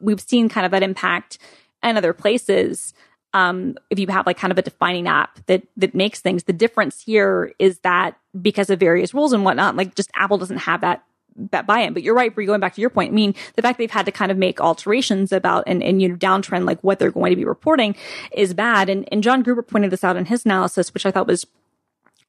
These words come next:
really good. You know, this is a really bad quarter for Apple to have to do this because this is the first time they're not going to be reporting phone sales.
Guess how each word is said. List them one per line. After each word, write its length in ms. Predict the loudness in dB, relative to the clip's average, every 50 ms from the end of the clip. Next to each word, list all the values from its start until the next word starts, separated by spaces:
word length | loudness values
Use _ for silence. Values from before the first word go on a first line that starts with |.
| -6 -2
really 300 | 2 4 4 4 4 0
good. 420 | 0 0 2 2 2 2 0 -2 -6 -18 -20 -20 -20 -20 _ -2
You 100 | 0 2
know, 60 | 4
this 180 | 4 2 2
is 120 | 2 0 0
a 40 | 2
really 220 | 2 2 2 2
bad 240 | 2 2 0 0 -2
quarter 360 | -2 0 2 2 2 2 0
for 420 | 0 0 2 2 2 0 -2 -6 _ -2
Apple 240 | 0 0 0 0 0
to 80 | -2 -2
have 160 | -2 -2 -4
to 80 | -4 -6
do 180 | -2 -2 0
this 220 | 2 2 2 0 -2
because 240 | -4 -2 -2 -2
this 140 | -2 0 -2
is 100 | -2 -2
the 100 | -2 -6
first 320 | -2 0 0 0 0 -2 -2
time 200 | -2 -2 -2 0
they're 80 | -2
not 260 | 0 0 0 0 0
going 160 | 0 -2 0 2
to 60 | 2
be 80 | 0
reporting 420 | 0 0 -2 0 0 0 0 0 -2
phone 220 | -2 -2 -2 -2
sales. 420 | -2 -2 -2 -2 -4 -10 -14 -16